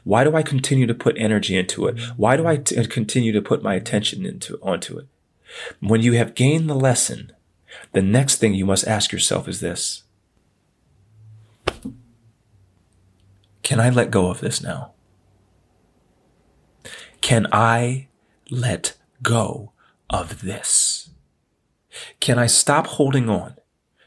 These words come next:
to this thing that is not paying me back? I am, ooh, good God Almighty, y'all ain't trying to hear me right now.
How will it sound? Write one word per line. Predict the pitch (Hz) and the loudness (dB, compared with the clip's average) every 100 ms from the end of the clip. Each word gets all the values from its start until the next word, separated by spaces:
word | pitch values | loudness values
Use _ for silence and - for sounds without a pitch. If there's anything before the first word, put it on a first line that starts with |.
| - | -2
to | - | 2
this | 117 110 | 4 2
thing | - - 139 - - - - _ | 2 2 2 0 -10 -20 -20 _
that | - | 0
is | 107 107 | 2 2
not | 120 156 - | 2 0 0
paying | - 143 127 | 0 2 2
me | 127 | 2
back? | 123 104 - - - _ _ _ _ - - - | 2 -2 -4 -10 -20 _ _ _ _ -20 -18 -8
I | 127 143 | 0 4
am, | 131 - | 4 2
ooh, | 147 170 | -2 -2
good | - 117 - | 0 0 2
God | 107 131 | 2 4
Almighty, | 113 110 110 | 4 2 2
y'all | 104 110 | 2 0
ain't | 107 | 0
trying | - 92 | -2 -2
to | |
hear | 92 87 | -4 -4
me | 92 | -6
right | - - | -6 -6
now. | 73 58 | -8 -8